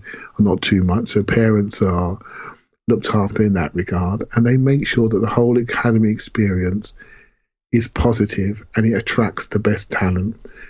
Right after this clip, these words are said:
They have, they have coaches. They can pay more to coaches so the best coaches go there. It's a, it's a trickle-down effect. So Arsenal have had to react to this by improving their facilities, which they're doing, improving their academy model, making sure from the top down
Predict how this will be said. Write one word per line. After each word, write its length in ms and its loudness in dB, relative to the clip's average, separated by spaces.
They 80 2
have, 260 0
they 80 2
have 420 -4
coaches. 400 0
They 120 2
can 140 0
pay 260 -2
more 380 2
to 100 2
coaches 580 0
so 100 -2
the 80 2
best 280 0
coaches 440 0
go 280 -2
there. 300 -6
It's 160 -2
a, 60 4
it's 180 0
a 40 2
trickle-down 600 0
effect. 380 -10
So 140 2
Arsenal 400 0
have 100 -4
had 120 0
to 120 -2
react 360 -2
to 80 -4
this 220 -6
by 180 -4
improving 460 2
their 140 2
facilities, 460 -2
which 180 -2
they're 140 0
doing, 320 -4
improving 420 2
their 140 4
academy 480 -2
model, 420 -8
making 300 2
sure 180 2
from 140 0
the 60 -2
top 300 -2
down 380 -6